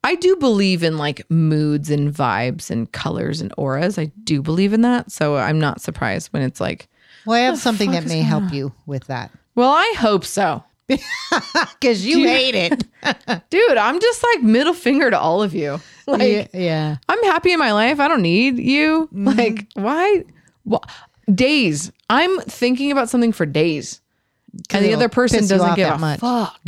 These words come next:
Speaker 2: Yeah, yeah,
Speaker 1: I'm like,
Speaker 2: yeah.
Speaker 1: "Why did I think about this for three days?" And I talked to them about it and they're like, "Oh, that? Oh, that wasn't even that big of a deal." I'm like, "Oh my God."
Speaker 2: <laughs>
Speaker 1: It
Speaker 2: It
Speaker 1: ruined
Speaker 2: was
Speaker 1: my weekend.
Speaker 2: <laughs>
Speaker 1: So glad it's nothing to you.
Speaker 2: Oh, I love it.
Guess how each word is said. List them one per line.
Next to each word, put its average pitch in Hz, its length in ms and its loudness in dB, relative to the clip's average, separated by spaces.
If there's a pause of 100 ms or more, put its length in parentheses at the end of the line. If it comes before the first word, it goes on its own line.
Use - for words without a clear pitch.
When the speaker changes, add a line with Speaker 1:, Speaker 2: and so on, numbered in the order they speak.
Speaker 2:
Yeah, 147 360 -2 (100)
yeah, 131 240 -8
Speaker 1:
I'm 247 80 -4
like, 269 100 -2
Speaker 2:
yeah. 131 120 -8
Speaker 1:
"Why 349 200 0
did 466 140 2
I 453 220 4
think 415 180 -2
about 277 240 0
this 233 140 -2
for 247 100 -2
three 302 320 2
days?" 233 420 4 (260)
And 262 180 2
I 269 120 0
talked 311 280 0
to 285 80 -2
them 220 120 2
about 190 200 2
it 190 40 2
and 202 100 0
they're 202 80 2
like, 175 180 0 (420)
"Oh, 247 160 4
that? 170 380 2 (420)
Oh, 202 220 4
that 175 80 4
wasn't 185 180 2
even 180 100 2
that 175 100 2
big 175 100 0
of 175 80 0
a - 20 -2
deal." 170 180 4
I'm - 100 0
like, 175 240 -2
"Oh 277 120 4
my 302 160 4
God." 262 380 2 (240)
Speaker 2:
<laughs> - 80 -2 (680)
Speaker 1:
It - 20 0
Speaker 2:
It 277 60 2
Speaker 1:
ruined 311 240 4
Speaker 2:
was 269 60 4
Speaker 1:
my 320 180 2
weekend. 214 680 0
Speaker 2:
<laughs> 254 80 -4
Speaker 1:
So 214 400 0 (120)
glad 240 220 2
it's 226 160 -4
nothing 240 260 2
to 190 60 2
you. 349 400 2 (100)
Speaker 2:
Oh, 254 600 -8
I 220 500 2
love 185 320 -4
it. 185 180 -8